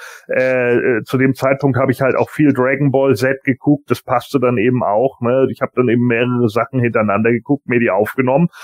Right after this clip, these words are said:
und hab die halt abends, wenn ich dann irgendwie da aus dem Callcenter rausgekommen bin, nach dem Studium auch, äh, hab ich mir die Sachen dann irgendwie auf V H S halt aufgenommen und dann reingezogen.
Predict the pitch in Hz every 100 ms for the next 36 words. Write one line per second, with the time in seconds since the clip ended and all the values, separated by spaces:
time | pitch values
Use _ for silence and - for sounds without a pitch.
0 | - - 120 135 151 139 139 117 117 147
1 | 160 - 143 135 143 143 147 135 131 120
2 | 127 131 131 131 139 156 151 139 147 147
3 | - 147 139 147 160 139 123 123 - 143
4 | 156 151 143 139 120 139 151 - 131 135
5 | 123 131 143 139 131 139 151 135 127 123
6 | 143 143 131 - 139 156 143 208 214 _
7 | _ _ _ 131 127 - 135 147 - 139
8 | 135 151 160 - 143 147 156 151 156 185
9 | 135 95 - 85